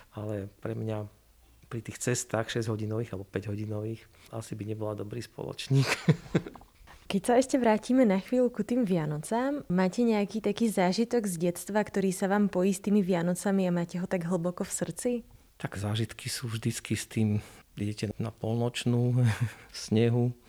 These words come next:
Speaker 1: A to, to je také krásne, ten domov, no. To sú tie zážitky vlastne, ako som spomínal, v tom takom veku, keď som chodil na konzervatórium, tak som hrával v tom kostole a tam sme mali teda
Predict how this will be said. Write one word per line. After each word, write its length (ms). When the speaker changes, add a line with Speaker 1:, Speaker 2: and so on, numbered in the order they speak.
Speaker 1:
A 80
to, 80
to 240
je 80
také 240
krásne, 480
ten 160
domov, 400
no. 240
To 80
sú 160
tie 240
zážitky 560
vlastne, 400
ako 240
som 160
spomínal, 560
v 160
tom 140
takom 320
veku, 240
keď 160
som 80
chodil 320
na 80
konzervatórium, 800
tak 160
som 240
hrával 320
v 80
tom 160
kostole 640
a 240
tam 160
sme 160
mali 240
teda 240